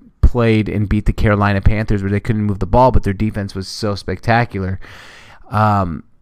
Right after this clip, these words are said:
we'll see if Brady and company can pull off anything. If they beat the Titans, they go to Kansas City. And wouldn't it be fitting if Andy Reid ends that Patriots dynasty after so many t-, attempts in the playoffs and seemingly always dominating them in the regular season?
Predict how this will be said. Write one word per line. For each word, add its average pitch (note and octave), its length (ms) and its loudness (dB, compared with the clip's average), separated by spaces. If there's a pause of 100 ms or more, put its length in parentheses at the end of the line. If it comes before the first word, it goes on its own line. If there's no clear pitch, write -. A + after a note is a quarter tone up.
(200)
we'll C3+ 120 2
see C3+ 180 2
if A2+ 120 -2
Brady A2+ 360 4
and A2 100 0
company A2 400 0
can G#2 180 -6
pull G#2+ 300 0
off A2+ 220 4
anything. B2 420 0
If G#2+ 140 -2
they G#2+ 80 2
beat G#2+ 220 0
the A2+ 100 0
Titans, G#2+ 420 0
they G#2 120 -6
go G#2 140 -8
to G#2 100 -8
Kansas G2+ 440 -2
City. A#2 400 0 (720)
And G#2 580 0 (400)
wouldn't C3 400 4
it A#2+ 40 2
be A2+ 160 4
fitting G#2+ 340 2
if - 400 0 (320)
Andy A2 280 2
Reid G#2 320 2
ends G#2+ 240 2
that G2 180 2
Patriots G2+ 480 2
dynasty G2 640 -2
after F#2+ 400 0
so - 100 -2
many G2+ 160 0
t-, - 160 4
attempts D3+ 380 2
in C3+ 80 0
the A#2+ 80 2
playoffs A2 580 4 (420)
and G#2 160 -2
seemingly A#2+ 560 2
always A2 300 2
dominating G2+ 480 0
them G2 180 -4
in G2 80 -6
the F#2+ 60 -6
regular F2+ 380 -2
season? - 460 -8